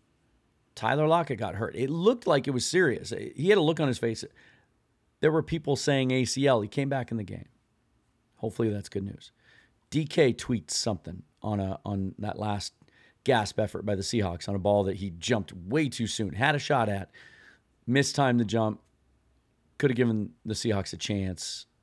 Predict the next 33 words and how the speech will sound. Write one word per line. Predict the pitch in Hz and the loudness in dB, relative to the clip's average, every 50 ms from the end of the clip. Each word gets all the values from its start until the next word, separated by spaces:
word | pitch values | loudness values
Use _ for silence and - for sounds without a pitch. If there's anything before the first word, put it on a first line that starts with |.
| _ | _
uh, | - 101 95 92 92 92 92 90 90 - | -8 -8 -6 -6 -8 -10 -10 -12 -16 -14
to | - - | -14 -10
at | - 104 | -6 -4
least | 110 110 98 - - | -2 -2 -4 -4 -6
get | 104 92 | -6 -6
within | 92 82 92 92 90 | -6 -6 -6 -6 -6
a | 85 | -8
score. | - - - 95 92 90 87 82 80 - _ _ - - - _ _ | -10 -8 -6 -4 -4 -4 -4 -6 -8 -12 _ _ -20 -20 -20 _ _
He | - - 139 131 | -6 -4 -4 -4
tweaked | 113 - - 110 98 - - | -4 -2 -2 -2 -2 -2 -6
something. | - 87 - - 92 | -10 -10 -8 -6 -2
He | 98 113 117 | 0 2 2
might | 107 101 87 - | 2 0 -2 -4
be | - - | -10 -14
hurt. | 85 85 95 98 - _ _ _ _ _ _ _ _ _ _ _ _ _ _ _ - | -14 -14 -16 -16 -20 _ _ _ _ _ _ _ _ _ _ _ _ _ _ _ -6
Um, | 95 92 87 85 85 85 85 82 82 80 76 - _ _ _ _ _ _ _ _ _ _ _ _ _ _ _ _ _ | -4 -4 -4 -4 -6 -6 -8 -10 -12 -14 -18 -20 _ _ _ _ _ _ _ _ _ _ _ _ _ _ _ _ _
you | 117 113 | -2 -2
know, | 101 101 - | -2 -2 -2
injuries | 110 123 123 113 117 117 110 98 98 | 0 0 0 2 2 0 0 0 -2
are | 95 | -4
starting | - - 117 110 101 98 98 | -2 0 0 0 2 0 0
to | 98 | 0
mount. | 98 98 95 87 80 - _ _ - - _ _ _ _ _ _ | 0 0 -2 -2 -6 -10 _ _ -20 -20 _ _ _ _ _ _
We | 107 110 110 | 0 0 2
were | 104 101 | 2 2
down | 110 120 117 110 | 2 2 4 4
to | 113 | 2
our | 110 104 | 2 0
third | 98 - - - - - 156 170 196 220 185 147 | -2 -4 -12 -20 0 4 4 6 6 4 2 -2
string | - - - 107 104 98 90 90 90 87 - _ _ _ _ _ _ _ _ _ _ _ | -4 -4 -2 -2 -2 -2 -2 -4 -6 -10 -12 _ _ _ _ _ _ _ _ _ _ _
right | 113 117 110 101 - | 0 2 2 2 -2
tackle | - - 117 101 98 - - - - - _ _ - | -2 0 0 0 0 -2 -8 -14 -14 -18 _ _ -4
today. | - 101 98 92 - | -4 -4 -4 -4 -10